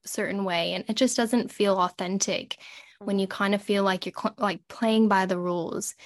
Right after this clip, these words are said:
Speaker 1: And when you can get to that place where you feel just showing up how you want to and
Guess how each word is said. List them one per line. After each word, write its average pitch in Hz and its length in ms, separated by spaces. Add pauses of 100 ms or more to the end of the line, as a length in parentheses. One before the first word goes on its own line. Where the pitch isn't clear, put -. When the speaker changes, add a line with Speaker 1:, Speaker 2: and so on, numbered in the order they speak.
(460)
Speaker 1:
And 208 180
when 196 160
you 196 180
can 196 220
get 202 240
to 202 120
that 190 180
place 185 440
where 185 220
you 175 180
feel 185 540
just - 500 (140)
showing 190 520
up 170 300 (500)
how 190 140
you 202 300
want 196 340
to 185 260
and 180 240